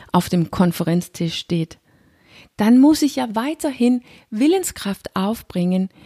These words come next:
das nicht zu essen oder laufen zu gehen, obwohl ich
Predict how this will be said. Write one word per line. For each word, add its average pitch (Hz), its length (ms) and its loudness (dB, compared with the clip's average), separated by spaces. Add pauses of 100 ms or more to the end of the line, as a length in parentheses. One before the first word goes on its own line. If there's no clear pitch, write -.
(380)
das 190 220 -2
nicht 302 260 4
zu - 120 -4
essen 208 340 0
oder 190 240 -2
laufen 240 380 -6
zu 185 140 -14
gehen, 180 360 -8
obwohl 190 680 4 (300)
ich 202 360 0